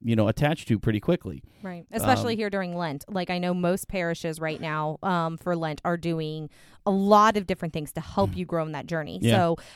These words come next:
Speaker 2: um, specifically, like, during Lent, um, something I enjoy is the Stations of the Cross.
Speaker 1: Oh, yeah.
Speaker 2: Um, and they're gonna, our parish here at Saint Genevieve is going to be offering stations every Wednesday night.
Speaker 1: Wow.
Speaker 2: Um, during Lent and on, okay, if that doesn't work for you, every Sunday they're gonna,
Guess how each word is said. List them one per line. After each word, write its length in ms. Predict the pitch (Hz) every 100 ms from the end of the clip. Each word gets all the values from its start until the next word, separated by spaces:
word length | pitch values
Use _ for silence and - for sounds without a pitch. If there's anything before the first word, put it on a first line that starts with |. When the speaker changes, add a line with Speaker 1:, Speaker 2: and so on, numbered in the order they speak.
| -
Speaker 2:
um, 160 | 190 175
specifically, 600 | - 240 277 254 240 202
like, 160 | 185 170
during 300 | 170 165 160
Lent, 300 | 196 185 -
um, 380 | 196 175 165 160
something 280 | - 185 165
I 100 | 185
enjoy 380 | 190 160 165 156
is 240 | 165 151
the 100 | 160
Stations 440 | - 165 156 160
of 100 | 147
the 60 | 147
Cross. 460 | - 170 - - - -
Speaker 1:
Oh, 100 | 113
yeah. 340 | 120 202 190 170
Speaker 2:
Um, 60 | -
and 140 | 196
they're 80 | 214
gonna, 300 | 233 247 226
our 140 | - 208
parish 480 | 220 175 180 - -
here 360 | 180 175 170 160
at 80 | 160
Saint 200 | 175 170
Genevieve 360 | 185 156 156 165
is 100 | -
going 260 | 180 170
to 60 | 165
be 100 | 156
offering 400 | 165 185 160 156
stations 640 | - 247 277 151 82 - - -
every 520 | 190 214 240 285 320
Wednesday 480 | 269 220 214 - 226
night. 640 | 277 349 160 151 104 - -
Speaker 1:
Wow. 220 | 127 120 _ -
Speaker 2:
Um, 240 | 247 214 202
during 420 | 202 165 175 190
Lent 360 | 208 269 269 -
and 160 | 196
on, 380 | 180 180 175 175 -
okay, 180 | 196 190
if 80 | 185
that 180 | 190 -
doesn't 240 | 208 170
work 180 | 160 156
for 80 | 165
you, 220 | 156 175
every 220 | 214 196
Sunday 440 | 254 - 349 320 165
they're 120 | 175
gonna, 180 | 180